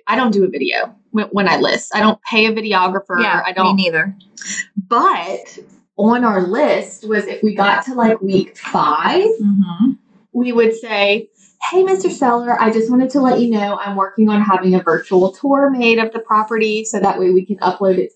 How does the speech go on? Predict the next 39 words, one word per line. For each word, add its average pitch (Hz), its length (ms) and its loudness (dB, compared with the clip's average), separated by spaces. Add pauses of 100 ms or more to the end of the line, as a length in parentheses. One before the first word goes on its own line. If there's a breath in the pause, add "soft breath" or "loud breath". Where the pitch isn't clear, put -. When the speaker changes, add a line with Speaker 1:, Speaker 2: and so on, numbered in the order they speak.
Speaker 1:
the - 20 0 (120)
site, 226 360 2
perhaps - 500 -2
get - 200 0
some 185 160 0
more 165 220 2
traffic." 254 800 0
Speaker 2:
Yeah. 180 340 0 (120)
Speaker 1:
And 269 160 4
then 294 80 -2
I 302 80 -2
like 269 180 2
to 269 60 -4
provide 220 380 0
them 208 80 6
with 196 120 -2
data 196 280 0
like, 185 360 0 (360 soft breath)
when 254 200 0
you 247 120 2
upload 240 340 0
a 226 40 -6
virtual 214 720 0
tour 214 540 0
onto 196 600 0
any 202 220 0
of 196 100 2
the 196 80 -2
websites, 202 540 0
it - 100 -6
kind 202 180 0
of 190 80 0
boosts 190 480 -2
it 196 240 0
and 190 140 -8
puts 202 260 -8
it 202 80 -4
at 240 200 2
the 180 100 -4